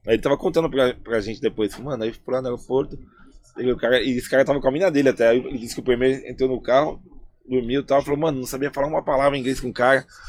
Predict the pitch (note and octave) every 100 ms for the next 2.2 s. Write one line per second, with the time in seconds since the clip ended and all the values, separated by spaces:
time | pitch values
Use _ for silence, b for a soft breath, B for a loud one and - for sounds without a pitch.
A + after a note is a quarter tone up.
0 | B B B B B - B2 C3+ - -
1 | B2+ A#2 D#3+ D#3+ D#3+ F#3 D#3+ D#3+ C3+ B2+
2 | F3+